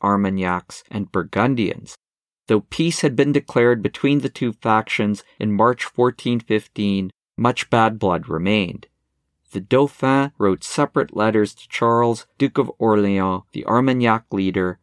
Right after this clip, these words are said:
and John the Fearless, Duke of Burgundy, asking them to send companies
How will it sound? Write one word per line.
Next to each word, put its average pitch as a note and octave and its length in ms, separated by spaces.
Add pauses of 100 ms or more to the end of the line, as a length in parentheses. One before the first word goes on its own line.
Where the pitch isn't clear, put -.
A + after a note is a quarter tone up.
(140)
and G2 160
John A#2+ 300
the A2+ 180
Fearless, A#2+ 640 (120)
Duke A#2 220
of - 180
Burgundy, F2+ 680 (280)
asking B2 460
them A#2+ 220
to - 80
send F#2 280
companies A#2 600